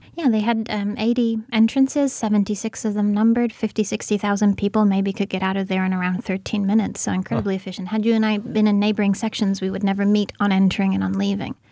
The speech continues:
Speaker 2: Uh-huh.
Speaker 1: That's why those arches are called vomitoria, because at the end of the day, it was like a stomach evacuating.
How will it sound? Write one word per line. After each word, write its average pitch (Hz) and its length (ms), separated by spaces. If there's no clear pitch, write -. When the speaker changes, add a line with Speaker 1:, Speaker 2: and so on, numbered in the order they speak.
Speaker 2:
Uh-huh. 110 260
Speaker 1:
That's 220 260
why 214 220
those 202 260
arches 196 380
are 196 60
called 196 340
vomitoria, 190 1000
because 190 240
at 190 120
the 190 100
end 196 220
of 202 140
the 196 160
day, 196 260
it 185 80
was 185 280
like - 200
a 196 40
stomach 196 360
evacuating. 208 720